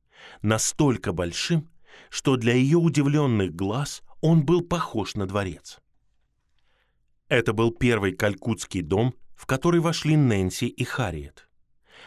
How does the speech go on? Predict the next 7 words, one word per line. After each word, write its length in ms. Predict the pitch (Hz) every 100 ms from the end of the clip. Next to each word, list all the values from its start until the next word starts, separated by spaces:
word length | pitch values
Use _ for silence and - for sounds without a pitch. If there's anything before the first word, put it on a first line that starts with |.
| -
Они 280 | 117 117 113
с 80 | 95
благоговением 840 | 107 123 123 123 117 127 147 143
смотрели 560 | 135 - 131 147 147 139
на 220 | 131 127
огромные 640 | 123 120 135 165 135 123
комнаты 720 | 113 - 170 151 101 - 87